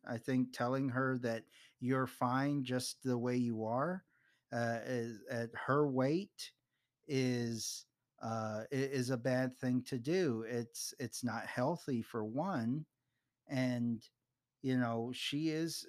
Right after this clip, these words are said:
she is a very, very big girl, and she is v-, she was very unhealthy. Now, she may not be exhibiting health issues right now, and she probably could be,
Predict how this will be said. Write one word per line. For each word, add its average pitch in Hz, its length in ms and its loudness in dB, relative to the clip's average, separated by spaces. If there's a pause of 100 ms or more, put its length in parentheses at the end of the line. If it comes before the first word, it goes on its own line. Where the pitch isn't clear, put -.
she 143 240 -2
is 170 180 0
a 180 120 0
very, 139 800 -2
very 127 460 0
big 110 360 -4
girl, 131 460 0 (460)
and 117 580 0 (520)
she 135 300 0
is 143 220 -4 (160)
v-, 131 260 -8
she - 200 0
was 135 320 0
very 120 480 0
unhealthy. 131 580 -2
Now, 117 200 2
she 220 240 -2
may 180 200 0
not 127 300 0
be 127 160 2
exhibiting 117 680 0 (380)
health 160 380 2
issues 123 460 0
right 117 300 -2
now, 196 320 0
and 180 100 -4
she 214 140 -6
probably 123 640 0
could 175 340 -2
be, 123 300 0